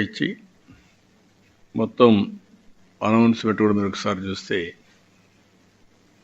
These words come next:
బాధితులందరికీ, చనిపోయిన వాళ్ళందరికీ ఒక కోటి రూపాయలు ఆర్థిక సహాయం చేయడం, సీరియస్గా ఇంజురీ అయిన వాళ్ళకి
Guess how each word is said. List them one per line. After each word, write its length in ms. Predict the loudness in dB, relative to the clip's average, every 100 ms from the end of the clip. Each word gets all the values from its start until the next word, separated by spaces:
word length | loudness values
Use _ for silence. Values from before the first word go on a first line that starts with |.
| -14 2
బాధితులందరికీ, 880 | 6 6 6 4 4 4 2 2 -2 -2 -8 _ _ -6
చనిపోయిన 420 | -2 0 2 2 2
వాళ్ళందరికీ 500 | 0 -2 -4 -4 -6 -6 _ _ _ _ _ _ _ _ _ -8
ఒక 140 | -6 0
కోటి 160 | 0 0
రూపాయలు 440 | -2 2 2 2 -4 -10 _ -20 -20 _ _ _ _ _ _ _ -2
ఆర్థిక 320 | -2 0 -6 -4
సహాయం 280 | -2 0 -2 -4
చేయడం, 280 | -6 0 0 -2 -10 _ _ _ _ _ _ _ -20 -20 _ _ _ _ _ _ _ _ _ -18 0
సీరియస్గా 580 | 6 8 8 6 6 6 6
ఇంజురీ 320 | 4 4 4
అయిన 160 | 2 0
వాళ్ళకి 340 | -2 -4 -6